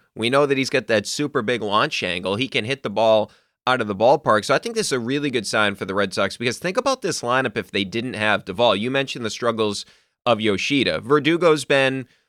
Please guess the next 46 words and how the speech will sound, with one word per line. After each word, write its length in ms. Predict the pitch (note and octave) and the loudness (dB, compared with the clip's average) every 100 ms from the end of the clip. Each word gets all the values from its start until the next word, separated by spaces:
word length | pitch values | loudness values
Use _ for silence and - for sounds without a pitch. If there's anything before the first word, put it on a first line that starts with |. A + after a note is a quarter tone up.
| _ - | _ 0
okay. 440 | C3 C3 A#2+ A#2 | 0 4 4 4
He 80 | A#2+ | 4
had 100 | A2 | 2
a 40 | |
really 400 | G#2+ A#2+ A2+ A2 - _ - | 2 0 2 0 -4 _ -2
big 180 | A#2+ | 0
start 340 | - B2 A#2 A2+ | 0 0 2 2
to 80 | G#2 | -4
the 100 | G2+ | -6
season. 340 | A#2 G#2+ A2 | -4 -2 -4
He's 260 | A2 A#2+ A#2 | -6 -8 -4
been 160 | A#2+ | -2
okay. 260 | A2+ G#2+ A2+ | -2 0 0
But 160 | G#2 - | 0 0
other 240 | D3 G3 | -2 -2
than 200 | D#3+ B2 | -4 -2
that, 440 | A2+ D#3+ B2+ F#2+ - _ _ _ | 0 2 2 -2 -6 _ _ _
it's 200 | B2 - | -2 -2
really 280 | A#2 E3+ D#3+ | 0 2 2
been 380 | A2+ D#3 C#3+ A#2 | 2 4 2 2
Rafael 480 | A2+ A#2+ - A#2+ | 2 2 2 -2
Devers 360 | A2 A2+ G#2 G#2 | 2 0 0 -4
and 80 | G#2 | -2
Duvall. 220 | G#2+ C3+ | 2 0
Turner's 400 | - A3+ B3+ D#3 | 2 0 0 -2
doing 180 | E3 D3 | 0 0
his 140 | A2 | 0
thing. 180 | B2 B2+ | -2 0
Like, 200 | A2+ F#2+ | 0 -2
Turner 260 | B2+ B2+ A2+ | -2 -2 -2
doesn't 260 | A2+ A2+ | -2 -4
strike 320 | - A2 G#2 | -4 0 2
out 160 | A2 A2 | 2 2
and 80 | G2+ | 2
all 140 | G#2 | 2
that. 160 | G#2+ D#2 | 4 2
Like, 160 | G2 F#2+ | 0 0
I 60 | |
love 260 | G2 A2+ A2+ | 2 0 0
him 80 | A2 | -4
in 60 | |
the 60 | G2+ | -6
three 240 | F#2+ A2+ | -4 -2
hole 180 | G#2 G#2 | 0 0
hitting 220 | G#2+ G#2+ | 0 -2
behind 480 | G2 G2 F#2+ F2+ G2+ | -4 -2 -2 -2 -6